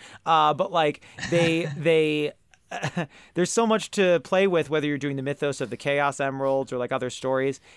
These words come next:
Speaker 1: I don't understand why you didn't try to play in that little sandbox a little bit. You don't have to do the story perfectly, of course, 'cause we understand this, you're trying to implement it into a movie. But you just made up this, like,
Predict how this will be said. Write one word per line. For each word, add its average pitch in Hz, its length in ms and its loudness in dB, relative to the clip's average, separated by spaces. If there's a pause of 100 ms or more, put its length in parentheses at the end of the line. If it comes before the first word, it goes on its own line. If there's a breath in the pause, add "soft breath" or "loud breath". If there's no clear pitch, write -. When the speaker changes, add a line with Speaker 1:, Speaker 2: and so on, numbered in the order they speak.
Speaker 1:
I - 100 -4
don't 269 80 0
understand 247 420 -2
why 175 460 2 (260 soft breath)
you 175 100 -4
didn't 233 160 0
try 214 120 0
to - 60 -2
play 185 280 2
in 156 100 -2
that 185 340 -2
little 143 220 -2
sandbox 123 540 -4
a - 20 -14
little 123 160 -4
bit. 135 140 -2
You 190 80 -4
don't 262 80 2
have 294 100 -2
to 196 80 -8
do 165 80 -12
the 156 100 -8
story 139 300 -2
perfectly, 139 580 -4
of 104 120 -6
course, 107 400 -6
'cause 147 180 -2
we 156 140 0
understand 147 280 -4
this, 135 140 -8
you're 131 120 -8
trying 135 260 -4
to 127 320 -2
implement 135 340 -8
it 123 40 -8
into 117 220 -6
a 107 40 -4
movie. 107 400 -6 (340 loud breath)
But 151 320 0 (760 soft breath)
you 196 140 -4
just 226 160 -4
made 254 160 0
up - 120 -4
this, 208 200 -4
like, 165 400 -2